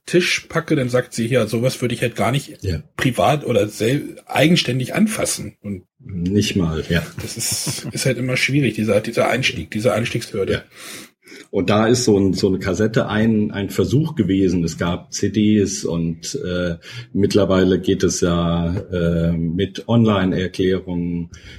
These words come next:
Speaker 2: Wir, wir, wir sind da ja ziemlich weit mittlerweile, aber trotzdem ist, ist Spielregel immer noch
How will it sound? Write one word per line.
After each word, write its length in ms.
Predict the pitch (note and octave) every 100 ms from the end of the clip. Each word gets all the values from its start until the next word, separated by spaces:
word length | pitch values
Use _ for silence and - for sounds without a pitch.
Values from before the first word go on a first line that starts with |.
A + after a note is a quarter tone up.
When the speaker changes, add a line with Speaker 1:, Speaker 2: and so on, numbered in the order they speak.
| -
Speaker 2:
Wir, 160 | - -
wir, 260 | G2+ F#2 F2+
wir 140 | G#2 G#2
sind 200 | C3 B2+
da 100 | G2+
ja 200 | F#2+ -
ziemlich 400 | - A2 F#2+ G2
weit 360 | G2+ C#3+ C#3+
mittlerweile, 800 | G2 F2 F#2+ D#2+ D#2+ D#2+ F2 -
aber 180 | G2 F2
trotzdem 540 | - A#2+ - A#2+ G2+ F2+
ist, 540 | F2+ - - - -
ist 460 | F2 - - - -
Spielregel 560 | - A#2 G#2+ G2 F#2
immer 220 | F#2+ F#2+ F2
noch 420 | F2 - -